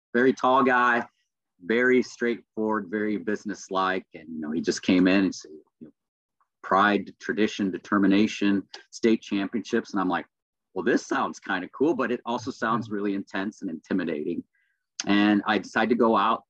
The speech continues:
and I did run for two years with Coach Wilkie, uh, until my sophomore year. I ended up getting hurt. And it's probably 'cause I had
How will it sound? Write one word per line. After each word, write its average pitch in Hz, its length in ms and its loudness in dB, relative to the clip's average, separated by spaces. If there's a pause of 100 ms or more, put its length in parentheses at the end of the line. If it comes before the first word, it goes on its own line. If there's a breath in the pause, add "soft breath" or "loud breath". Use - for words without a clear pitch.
and 92 280 -8
I 107 100 2
did 135 220 4
run 131 280 6
for 123 180 -4
two - 220 0
years 113 440 0
with - 160 -8
Coach - 280 -2
Wilkie, 101 480 2
uh, 82 240 2
until - 220 -2
my 87 160 2
sophomore 85 480 -2
year. 90 340 2 (800)
I 101 120 -4
ended 120 180 2
up 110 140 -6
getting 110 240 0
hurt. 107 400 -4 (480)
And 98 80 -8
it's 110 120 -14
probably 139 220 0
'cause 120 180 -2
I 101 80 0
had 104 180 -4